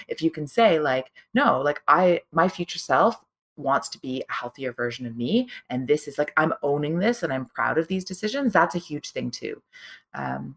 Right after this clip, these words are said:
and then you could bet, like, you could say, like, you could literally say to yourself, like, "I'm gonna bet a hundred bucks that I'm gonna do really, really well today. And if I, for the next month,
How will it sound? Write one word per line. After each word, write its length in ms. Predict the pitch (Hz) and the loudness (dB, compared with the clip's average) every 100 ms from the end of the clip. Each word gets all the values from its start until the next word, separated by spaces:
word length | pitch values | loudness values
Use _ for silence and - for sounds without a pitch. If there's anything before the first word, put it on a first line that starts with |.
| - | 4
and 80 | |
then 100 | 226 | 6
you 100 | 294 | 8
could 220 | 320 349 - | 6 4 2
bet, 320 | 127 - - - | 2 2 -4 0
like, 160 | 180 | 2
you 100 | 208 | 2
could 160 | 208 214 | 0 0
say, 300 | - 170 175 | 6 6 6
like, 160 | 131 - | 2 -4
you 100 | 160 170 | -4 -4
could 160 | - | 0
literally 300 | 131 143 139 | 0 0 -2
say 220 | 131 123 | -4 -4
to 40 | 139 | -4
yourself, 400 | 127 117 117 113 | -4 -2 -4 -2
like, 180 | 127 120 | -4 -4
"I'm 100 | - | -6
gonna 140 | 151 135 | -8 -6
bet 200 | 131 127 | -6 -8
a 60 | - | -8
hundred 240 | 135 143 | -8 -2
bucks 300 | 123 113 - | -2 -2 -10
that 100 | 117 | -6
I'm 80 | 117 | -4
gonna 160 | 120 | -2
do 200 | 117 117 | -4 -6
really, 260 | 117 123 131 | -4 -4 -4
really 240 | 123 120 | -4 -4
well 400 | 120 117 110 123 _ - | -4 -2 -2 -4 _ -14
today. 340 | - 123 190 | -2 2 4
And 140 | 220 143 | 2 2
if 200 | 127 - _ - - - | -4 -8 _ -20 -14 0
I, 480 | 131 123 127 127 - | 2 4 0 -4 2
for 120 | 151 | 2
the 100 | 139 | 2
next 300 | 143 143 - | -2 -4 -6
month, 480 | 135 139 202 - | 2 4 4 0